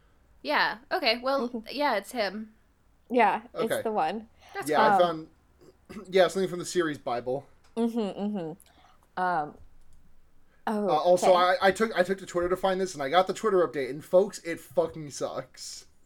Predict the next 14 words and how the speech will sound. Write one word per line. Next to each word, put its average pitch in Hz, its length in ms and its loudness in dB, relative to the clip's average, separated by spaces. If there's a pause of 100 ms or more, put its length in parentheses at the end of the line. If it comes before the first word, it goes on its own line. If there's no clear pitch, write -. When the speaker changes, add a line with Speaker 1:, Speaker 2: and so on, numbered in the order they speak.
(100)
Speaker 1:
Shocking. 190 600 -6 (960)
Speaker 2:
Um, 170 420 -6 (540)
Speaker 1:
They're 240 160 -4
Speaker 2:
they, 208 340 2
Speaker 1:
sneaking 214 200 2
Speaker 2:
they 254 60 -4
Speaker 1:
around 220 460 -4
Tennant's - 720 -8
house. - 640 -10 (220)
Speaker 2:
Yes, 196 640 2
as 180 580 0
squirrels, 185 500 -2
and 196 180 -4
then, 196 280 -4